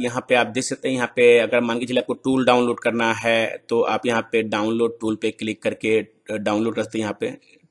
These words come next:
डाउनलोड पे क्लिक करेंगे तो टूल आप यहाँ से डाउनलोड कर सकते हैं। इसमें चार टूल मिलता है, ठीक है, नेटवर्क अनलॉक टूल, एफ़आरपी टूल, आपको एफ़आरपी टूल डाउन-, डाउनलोड करना है,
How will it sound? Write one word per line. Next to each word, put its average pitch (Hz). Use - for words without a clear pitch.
डाउनलोड 120
पे 127
क्लिक 123
करेंगे 123
तो 120
टूल 127
आप 110
यहाँ 113
से 123
डाउनलोड 113
कर 117
सकते -
हैं। 120
इसमें 120
चार 143
टूल 143
मिलता 123
है, 151
ठीक 156
है, 98
नेटवर्क 123
अनलॉक 127
टूल, 143
एफ़आरपी 117
टूल, 135
आपको 127
एफ़आरपी 123
टूल 127
डाउन-, 113
डाउनलोड 113
करना 110
है, 139